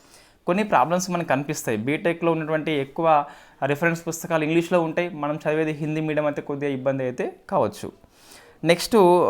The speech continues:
పర్యావరణ అంశాలు మనకు రెండు వార్తల్లో ఉన్నాయి. ఈ హర్ ఘర్, సారీ, ఘర్ ఘర్ సోలార్ మనం డిస్కస్ చేసినాం already పొద్దున్నే. So, ఇవి రెండు వార్తల్లో ఉన్నాయి. ఫస్ట్ grow with the trees అని చెప్పేసి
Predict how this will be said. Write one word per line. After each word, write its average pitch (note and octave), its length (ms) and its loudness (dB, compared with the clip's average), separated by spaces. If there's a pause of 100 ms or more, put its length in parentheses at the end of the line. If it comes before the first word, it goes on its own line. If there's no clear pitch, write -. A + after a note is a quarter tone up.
(200)
పర్యావరణ D#3 400 6
అంశాలు D#3 320 2
మనకు C#3+ 320 2
రెండు C3+ 240 4
వార్తల్లో C3 460 6
ఉన్నాయి. D3+ 440 4
ఈ D3 240 2
హర్ D3+ 460 2
ఘర్, C3 260 4
సారీ, G#2+ 320 -2
ఘర్ C#3+ 220 4
ఘర్ D3+ 140 4
సోలార్ D3+ 320 -2
మనం D3 160 -2
డిస్కస్ C3 340 -2
చేసినాం B2+ 260 -2
already A#2+ 240 -2
పొద్దున్నే. A#2+ 440 -2 (1040)
So, D#3 80 2
ఇవి F#3 200 4
రెండు F#3+ 260 6
వార్తల్లో E3+ 500 4
ఉన్నాయి. G2+ 320 0 (220)
ఫస్ట్ F3 220 -2
grow F3+ 440 6
with F3+ 240 2
the E3+ 180 0
trees F#3 480 -2
అని F#3 120 0
చెప్పేసి D#3+ 640 -2